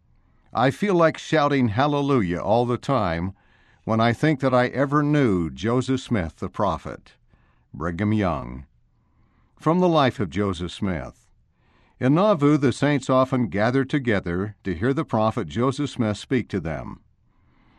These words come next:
Because there was no building in Nauvoo large enough to hold all the saints, the prophet often spoke outside. He frequently spoke in the grove located just west of the temple,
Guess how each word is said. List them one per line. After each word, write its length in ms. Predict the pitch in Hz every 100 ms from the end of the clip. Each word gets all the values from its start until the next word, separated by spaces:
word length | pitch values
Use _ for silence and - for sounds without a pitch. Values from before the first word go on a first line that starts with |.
| _
Because 360 | - 123 170 202
there 100 | 170
was 160 | 160 131
no 180 | 147
building 380 | 147 135 127 147
in 120 | 131
Nauvoo 400 | 113 117 120 131
large 360 | 120 98 123 113
enough 260 | 113 127 -
to 120 | 92
hold 260 | 113 113
all 200 | 104 107
the 120 | 127 139
saints, 640 | - 98 69 71 - - _ _ _ _ _ _
the 140 | - 101
prophet 460 | - 185 180 165 123
often 400 | 131 135 143 131
spoke 360 | - 123 110
outside. 760 | 110 101 - 117 87 67 60 55 _ _ _ _ _
He 140 | 113
frequently 520 | 110 190 208 202 190 139
spoke 360 | - 135 131
in 80 | 127
the 80 | 123
grove 360 | 98 92 95 98
located 500 | 110 - 123 113 95
just 240 | 120 -
west 320 | 107 117 -
of 80 | 104
the 100 | 92
temple, 600 | - 120 90 90 80